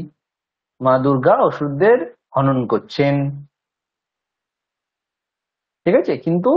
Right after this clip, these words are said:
এটা খেয়াল রাখতে হবে, যেমন পঠতি, হন্তিটা কিন্তু সেরকম নয়। পঠন্তি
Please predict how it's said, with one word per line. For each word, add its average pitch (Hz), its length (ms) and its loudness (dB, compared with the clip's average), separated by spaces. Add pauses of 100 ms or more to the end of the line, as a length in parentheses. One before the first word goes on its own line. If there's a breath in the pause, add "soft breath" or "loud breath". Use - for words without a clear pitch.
(880)
এটা 156 300 0
খেয়াল 180 340 2
রাখতে 196 300 0
হবে, 214 260 2 (760)
যেমন 165 380 0 (140)
পঠতি, 175 540 0 (1000)
হন্তিটা 180 400 2
কিন্তু 220 240 -2
সেরকম 190 380 0
নয়। 127 240 -2
পঠন্তি 214 600 0